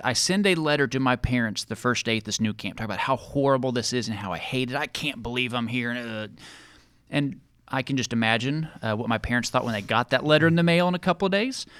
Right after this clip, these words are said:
Uh, good thing is they, they knew not to call right away. They knew it was gonna be okay. Uh, my parents understood that, but I'm not sure if every parent today would react in that same way. Of course, there's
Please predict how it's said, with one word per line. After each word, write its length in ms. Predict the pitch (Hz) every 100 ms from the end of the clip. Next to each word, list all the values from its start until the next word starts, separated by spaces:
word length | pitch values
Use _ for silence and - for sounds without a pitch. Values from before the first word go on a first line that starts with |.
| - - -
Uh, 180 | 120
good 260 | 120 139 170
thing 280 | 180 180 196
is 160 | 139
they, 400 | 147 139 139 127 - -
they 160 | 135 131
knew 200 | 131 139
not 280 | 127 139
to 80 | 151
call 260 | - 139 139
right 180 | 135 139
away. 200 | 135 131
They 120 | 120
knew 140 | 120
it 80 | 127
was 140 | 127
gonna 180 | 123 131
be 220 | 123 127
okay. 500 | 120 - 120 120 135 139 -
Uh, 160 | 95
my 140 | 98 107
parents 500 | - 120 120 113 -
understood 480 | 127 117 - 127 127
that, 240 | 131 127
but 80 | 127 -
I'm 160 | 143
not 160 | 170 -
sure 160 | 180
if 100 | 165 -
every 240 | 139 180
parent 400 | 170 - 170 147
today 640 | - 127 160 240 160 131 123 - - - _
would 180 | 139 139
react 420 | 135 123 135 143
in 100 | 135 123
that 140 | 117
same 320 | - 127 113
way. 380 | 117 131 104 - _ _ - - _ -
Of 100 | -
course, 300 | 156 147 -
there's 540 | 139 131 113 -